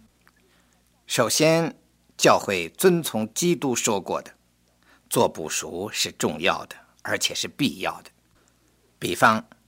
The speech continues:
在马窦福音第六章十六到十八节，耶稣告诉我们守斋的真精神。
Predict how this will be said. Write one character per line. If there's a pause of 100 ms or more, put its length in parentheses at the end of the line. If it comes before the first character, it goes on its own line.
在
马
窦
福
音
第
六
章 (540)
十
六 (260)
到
十
八
节， (640)
耶
稣
告
诉
我
们
守
斋
的
真
精
神。